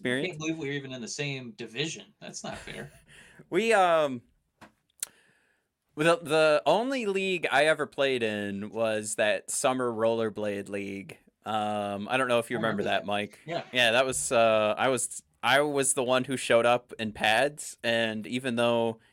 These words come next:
Speaker 2: they were just hockey pads, they weren't goalie pads, they put me in net because I was the only one who wore pads, and everybody else was
Speaker 1: <laughs>
Speaker 2: just cruising
Speaker 1: We did
Speaker 2: around in shorts. And <laughs>
Speaker 1: we did end up getting, uh, pads for street hockey, though. I remember I owned those.
Speaker 2: Yeah,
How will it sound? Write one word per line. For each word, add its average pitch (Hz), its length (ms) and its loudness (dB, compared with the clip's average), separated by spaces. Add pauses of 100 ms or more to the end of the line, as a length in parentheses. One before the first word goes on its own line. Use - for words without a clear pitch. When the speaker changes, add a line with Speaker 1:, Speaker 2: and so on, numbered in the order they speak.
Speaker 2:
they 120 100 4
were 120 120 0
just 117 300 -4
hockey 120 340 0
pads, 147 640 0
they 113 120 -2
weren't 113 460 -2
goalie 117 380 0
pads, 143 440 2
they 117 200 0
put 113 240 0
me 120 100 -2
in 110 100 -4
net 104 260 -4
because 104 260 -6
I 104 80 0
was 107 120 -6
the 120 60 -2
only 110 160 -4
one 107 200 -6
who 107 100 -10
wore 101 240 -6
pads, - 440 -6
and 110 80 -6
everybody 110 340 -4
else 104 280 -2
was 104 100 -6
Speaker 1:
<laughs> 110 60 0
Speaker 2:
just - 280 -8 (280)
cruising 139 340 2
Speaker 1:
We - 0 -
did 117 60 0
Speaker 2:
around 110 320 0
in 104 80 -8
shorts. - 600 -2
And 98 400 -12
<laughs> - 40 -10
Speaker 1:
we 403 80 -4
did - 180 2
end 214 120 -4
up 190 140 -8
getting, 175 280 -4
uh, 101 420 -8
pads 131 280 -6
for 113 120 -14
street 113 260 -14
hockey, 95 300 -10
though. 92 200 -16 (120)
I - 60 -18
remember 120 240 -10
I 110 100 -4
owned 110 220 -10
those. 104 400 -14 (260)
Speaker 2:
Yeah, 226 380 4